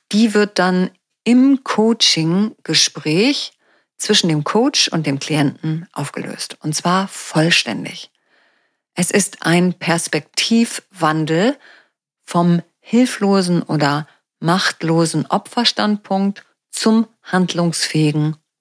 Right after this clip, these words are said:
Urheberstandpunkt. Es ist eine Methode und gleichzeitig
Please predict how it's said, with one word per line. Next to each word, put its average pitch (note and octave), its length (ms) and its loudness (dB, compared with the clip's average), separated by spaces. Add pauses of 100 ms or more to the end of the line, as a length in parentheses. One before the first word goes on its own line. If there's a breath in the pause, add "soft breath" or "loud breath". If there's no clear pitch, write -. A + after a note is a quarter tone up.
Urheberstandpunkt. D#3 880 -6 (260)
Es E3 160 -2
ist - 300 -4
eine D#3 480 2
Methode G#3+ 760 0 (380)
und F#3 260 0
gleichzeitig A3 1040 -2